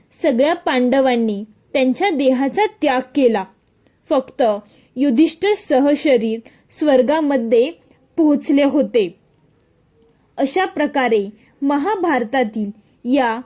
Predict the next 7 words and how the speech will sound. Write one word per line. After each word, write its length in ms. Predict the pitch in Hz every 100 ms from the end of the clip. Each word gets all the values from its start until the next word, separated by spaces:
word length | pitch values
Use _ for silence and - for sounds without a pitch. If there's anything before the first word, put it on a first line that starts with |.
| _ _ -
महान 580 | 254 294 294 269 214 226 226 _ _ -
पात्रांची 920 | 277 277 285 320 311 277 - 240 233 - _ _ _
आणि 440 | - 339 320 247 262 _ _ -
त्यांचे 400 | 269 262 - 403
पात्र 520 | 392 294 262 - 349
निभावले 540 | 339 277 277 269 247
होते. 540 | 262 220 233 - 214